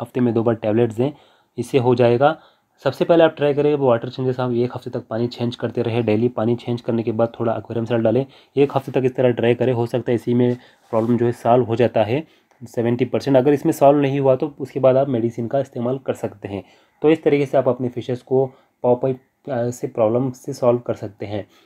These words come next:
तो उम्मीद करता हूँ वीडियो आपको बहुत हेल्पफुल होगा। अगर हेल्पफुल है तो मे-, मेरे वीडियो को ज़रूर लाइक कीजिए, शेयर कीजिए।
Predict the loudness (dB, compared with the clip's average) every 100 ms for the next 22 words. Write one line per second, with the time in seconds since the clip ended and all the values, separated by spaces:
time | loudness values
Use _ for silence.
0 | _ 0 0 2 2 4 4 4 2 -4
1 | -6 -10 -10 -2 0 0 -2 -4 -8 -8
2 | -6 -6 -4 -4 -4 -6 -6 -4 -2 2
3 | 2 0 -2 2 4 4 2 -2 2 2
4 | 2 0 0 -2 2 2